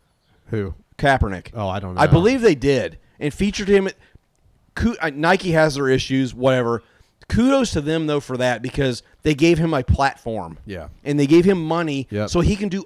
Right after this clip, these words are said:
Speaker 2: other things with that money.
Speaker 1: Yep. <sighs> Yeah.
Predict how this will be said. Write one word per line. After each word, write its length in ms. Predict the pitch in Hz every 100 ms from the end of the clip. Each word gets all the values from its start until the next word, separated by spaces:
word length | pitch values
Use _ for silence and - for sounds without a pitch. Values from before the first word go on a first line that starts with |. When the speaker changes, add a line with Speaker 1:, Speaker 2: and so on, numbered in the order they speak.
| -
Speaker 2:
other 240 | 180 208
things 380 | 185 - 190 175
with 160 | 160 -
that 180 | 151 117
money. 360 | 113 104 80 113
Speaker 1:
Yep. 200 | 113 - _ _ _ _ _ _ _ _ _ _ _ _ - _ _ -
<sighs> 540 | 90 90 - - -
Yeah. 280 | 101 85